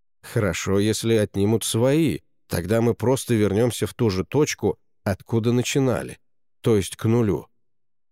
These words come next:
А если пропадут не только свои, но и чужие деньги? Что тогда?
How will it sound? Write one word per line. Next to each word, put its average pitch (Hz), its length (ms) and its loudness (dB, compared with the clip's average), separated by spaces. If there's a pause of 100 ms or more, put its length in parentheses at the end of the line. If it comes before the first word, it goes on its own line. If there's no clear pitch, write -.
(140)
А 104 140 -2
если 110 380 0
пропадут 101 600 -2
не 98 140 0
только 127 400 -2
свои, 98 440 0 (240)
но 110 180 2
и 127 180 -2
чужие 135 560 0
деньги? 73 540 -6 (560)
Что - 280 -2
тогда? 131 520 -2